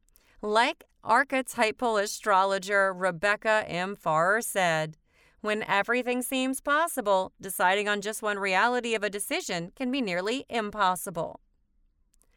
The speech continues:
Moreover, even if Pisces choose the exact opposite of what they want, they are completely happy with it. Why?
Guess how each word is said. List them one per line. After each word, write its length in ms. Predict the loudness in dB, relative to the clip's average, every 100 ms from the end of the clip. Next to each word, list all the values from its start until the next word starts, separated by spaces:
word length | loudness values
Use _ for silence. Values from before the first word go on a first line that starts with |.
| _ _ _
Moreover, 640 | 0 4 4 2 2 2 4
even 280 | 2 -2
if 160 | -4 -4
Pisces 600 | 0 0 0 -8 -8 -10
choose 460 | -12 -8 -6 -6 -4
the 120 | -6
exact 400 | -2 0 0 0
opposite 460 | -2 -2 -4 -6 -6
of 80 |
what 140 | -6 -6
they 140 | -6
want, 460 | -2 -2 -2 -4 -14 _ _ _ _
they 180 | 2
are 140 | 4 2
completely 640 | 0 -6 -6 -8 -6 -6
happy 380 | 0 2 0 -2
with 180 | -4 -2
it. 220 | -6 -8 _ _
Why? 540 | 2 4 4 2 0